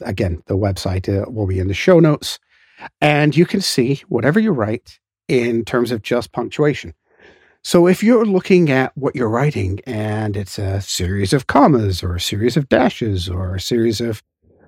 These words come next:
parenthetical statements, because that's what you see, really gives you an idea visually of what your tone for any piece is. And I thought I had to put this in for you, Stu, because I know you're, you're writing Sean at the moment.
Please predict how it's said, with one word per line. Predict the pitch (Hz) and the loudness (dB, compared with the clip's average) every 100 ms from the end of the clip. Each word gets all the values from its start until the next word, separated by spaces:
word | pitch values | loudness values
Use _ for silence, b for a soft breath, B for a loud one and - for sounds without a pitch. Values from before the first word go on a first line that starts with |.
| b | b
parenthetical | - 147 143 - 165 151 - 151 143 143 131 | 2 4 4 4 4 4 6 6 6 4 2
statements, | - 196 - 101 - | 2 2 2 -2 -4
because | - 95 107 98 - - - - | -8 -6 -4 -4 -4 -8 -10 -8
that's | 95 - | -8 -6
what | - - | -10 -6
you | 95 | -6
see, | - 240 110 - _ _ _ _ _ _ _ 127 | 2 2 2 -4 _ _ _ _ _ _ _ -6
really | 135 151 170 | 0 4 4
gives | 160 147 | 2 2
you | 151 | 2
an | 123 | 0
idea | 117 117 117 104 - _ _ | 0 0 -2 -2 -8 _ _
visually | 113 113 120 165 160 113 92 98 - | -16 -6 4 4 4 -2 -2 -4 -4
of | 120 107 | -8 -6
what | 107 113 | -6 -6
your | 135 113 | -4 -6
tone | - - 135 107 98 - _ | -6 -4 -2 -2 -6 -10 _
for | - - | -6 -4
any | 110 95 | -4 -2
piece | - 117 - | -2 -2 -2
is. | 76 - - _ _ _ - | -8 -10 -12 _ _ _ 2
And | 143 147 | 4 6
I | 180 | 6
thought | 208 175 | 6 6
I | |
had | 143 | 4
to | - | 2
put | 139 123 | -2 -2
this | 107 | -2
in | 107 | -4
for | 107 | -2
you, | 110 | -2
Stu, | 107 107 92 | -2 -4 -6
because | 90 - 98 95 | -6 -6 -4 -4
I | 104 | -4
know | 98 | -4
you're, | 95 95 92 92 - | -2 -4 -4 -6 -6
you're | 101 | -6
writing | 95 101 95 101 92 | -4 -4 -4 -6 -6
Sean | - 107 113 101 | -6 -4 -2 -4
at | 90 | -6
the | |
moment. | 101 101 107 87 | -6 -2 -2 -4